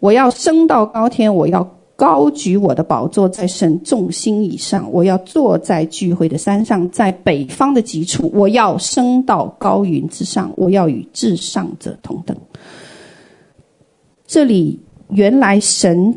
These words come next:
指出我的罪来，啊，我没说我们，啊，我没说你们，我说指出我的罪来。OK，我应该说这是我的罪，所以我需要深切悔改的地方。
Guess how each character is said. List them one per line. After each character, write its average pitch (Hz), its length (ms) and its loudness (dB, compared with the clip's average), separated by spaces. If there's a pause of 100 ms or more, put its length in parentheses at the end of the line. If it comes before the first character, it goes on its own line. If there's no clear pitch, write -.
(160)
指 175 320 2
出 311 600 2 (180)
我 190 640 2
的 233 240 2
罪 240 400 2
来， 147 280 -6 (220)
啊， 185 140 0
我 196 120 4
没 208 160 4
说 262 180 2
我 185 180 2
们， 151 440 0
啊， 175 160 -2
我 160 60 -8
没 185 120 0
说 226 160 0
你 190 200 2
们， 143 180 -4 (140)
我 175 80 0
说 220 260 -2
指 175 320 -4
出 269 380 0
我 180 260 2
的 175 260 0
罪 - 360 -2
来。 180 260 -8 (200)
OK， 220 480 0 (760)
我 196 100 4
应 240 140 6
该 262 180 4
说 254 400 2 (180)
这 202 200 4
是 190 240 -2
我 - 180 0
的 151 140 -4
罪， - 260 -4 (380)
所 - 220 0
以 214 60 4
我 151 180 2
需 196 260 -4
要 185 160 0
深 196 380 -2
切 - 360 -2
悔 165 340 -4 (100)
改 - 200 -14 (220)
的 - 120 -6 (120)
地 180 160 -2
方。 - 260 -14